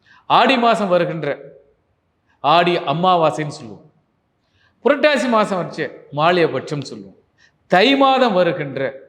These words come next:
அமாவாசை சொல்லுவோம். இந்த மூன்று அமாவாசைகள் மிக வ-, அற்புதமான அமாவாசை. ஏன் அப்படின்னா, தையும் ஆடியும், தாயும் தகப்பனும், ராகுவும் கேதுவும்,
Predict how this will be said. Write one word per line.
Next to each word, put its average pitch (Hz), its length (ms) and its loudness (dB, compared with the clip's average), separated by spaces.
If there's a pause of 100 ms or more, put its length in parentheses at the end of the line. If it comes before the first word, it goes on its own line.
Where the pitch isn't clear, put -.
(160)
அமாவாசை 143 400 0
சொல்லுவோம். 104 300 -16 (160)
இந்த 208 240 0
மூன்று 262 500 0
அமாவாசைகள் 175 800 0 (640)
மிக 165 340 -4
வ-, 131 200 -4
அற்புதமான 190 640 0
அமாவாசை. 139 500 -4 (760)
ஏன் 170 300 0 (500)
அப்படின்னா, 131 500 -8 (920)
தையும் 269 460 2
ஆடியும், 190 520 2 (320)
தாயும் 240 520 2
தகப்பனும், 165 580 -2 (180)
ராகுவும் 226 760 2
கேதுவும், 151 540 -6